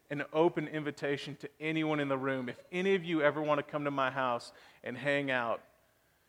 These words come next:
you're welcome to come. You're welcome to come into my house anytime." And,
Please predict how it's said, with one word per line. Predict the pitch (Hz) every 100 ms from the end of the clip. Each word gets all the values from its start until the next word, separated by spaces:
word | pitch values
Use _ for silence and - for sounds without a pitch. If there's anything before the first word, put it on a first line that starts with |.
| _ _
you're | 131 147
welcome | 135 139 139 131
to |
come. | 120 - 113 - - _ _ _ -
You're | 147
welcome | 143 156 156 160
to |
come | - 170
into | 165
my | 156 147
house | 143 135 - -
anytime." | 151 151 - 147 135 123 - - -
And, | 147